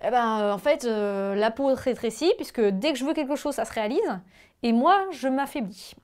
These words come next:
et je vais vers ma mort, en fait. Donc j'accélère ma mort. Et, euh, il se coupe du monde, il se confine, on va dire, hein, pour ne plus être tenté, pour ne plus rien désirer,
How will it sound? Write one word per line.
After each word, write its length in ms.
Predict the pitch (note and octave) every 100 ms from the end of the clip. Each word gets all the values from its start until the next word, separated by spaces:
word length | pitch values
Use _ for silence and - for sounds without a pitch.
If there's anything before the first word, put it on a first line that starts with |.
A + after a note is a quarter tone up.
| -
et 160 | G#3+
je 140 | B3+ G#3+
vais 240 | F#3+ D4
vers 160 | C4+ A#3+
ma 100 | G#3
mort, 300 | F#3+ F3+ F#3
en 80 |
fait. 360 | F#3 - - - -
Donc 140 | G#3
j'accélère 440 | A#3 A#3 A3+ B3+
ma 140 | C4+ G#3
mort. 300 | F3 - - - - - - -
Et, 220 | B3+ D4+ -
euh, 80 | A3+
il 60 |
se 100 | A3
coupe 200 | C#4 E4
du 80 | C#4
monde, 380 | C4+ G#4+ D4+ E3+ _ _
il 80 | -
se 80 | -
confine, 320 | - F#3 F4 F#4
on 60 |
va 80 | G#3
dire, 180 | B3+ E4+
hein, 140 | D#4 - _
pour 220 | C#4 E4+
ne 80 | B3
plus 380 | G3+ - C#4+ F4+ G#4+ - -
être 200 | B3 -
tenté, 340 | A#3 - - _ _
pour 120 | - A#3
ne 80 |
plus 240 | A3+ - F4
rien 180 | D#4 C#4
désirer, 400 | A#3+ G3+ F3